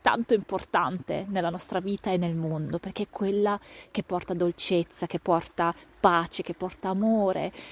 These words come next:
che porta serenità, che porta compassione, comprensione nella vita nostra e degli altri. E, ed è molto importante come yin e yang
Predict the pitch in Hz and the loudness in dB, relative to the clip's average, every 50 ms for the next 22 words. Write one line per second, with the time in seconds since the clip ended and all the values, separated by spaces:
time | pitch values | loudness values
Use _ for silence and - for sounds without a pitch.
0 | - - - - - - 196 185 - - 196 - - 196 185 185 185 180 - - | -18 -14 -10 -8 -4 0 0 -2 -2 -4 -8 -8 -6 -6 -4 -2 -2 -4 -4 -2
1 | - 202 196 202 202 185 180 180 - - - 170 - - 190 180 - - - 196 | 0 2 4 4 4 2 2 0 -4 -12 -18 -16 -12 -8 -8 -6 -6 -4 -2 -2
2 | 175 - - - 240 214 202 - - 196 170 - - - - - 202 196 196 196 | -2 -2 0 2 2 2 2 2 -4 -4 -4 -6 -12 -6 0 2 4 6 6 4
3 | 185 185 - - 196 185 175 - 196 180 180 185 - - - 196 180 175 170 175 | 4 2 -2 -4 -4 -4 -4 -4 -4 -4 -4 -6 -6 -2 0 2 4 4 2 2
4 | 170 165 165 165 - - - - - _ _ _ _ - 185 185 180 175 170 175 | 0 -2 -4 -4 -6 -10 -20 -20 -20 _ _ _ _ -2 0 2 4 4 2 2
5 | 185 185 180 - - 190 175 185 190 190 - - - 180 160 156 160 160 147 139 | -2 -4 -4 -2 0 0 2 2 2 0 0 -2 -2 -2 0 2 2 2 2 2
6 | 127 139 139 - - - - 175 165 170 - - - - - - - - _ - | 0 -2 -4 -8 -8 -6 -2 -2 -2 -2 -2 -6 -20 -20 -20 -20 -20 -10 _ 0
7 | 190 180 175 175 170 170 - - 208 202 196 - - 220 208 233 277 302 - 269 | 2 2 4 4 2 2 4 4 4 4 4 2 0 2 6 6 6 6 6 4
8 | 214 - - 190 - - 214 208 202 - 175 - - 170 175 175 180 175 233 226 | 2 2 0 -4 -2 0 0 0 0 0 -4 -4 -4 -2 0 0 2 4 4 6
9 | 202 196 214 214 190 190 165 160 165 165 175 185 208 233 | 6 6 4 4 4 4 2 2 2 0 2 2 2 2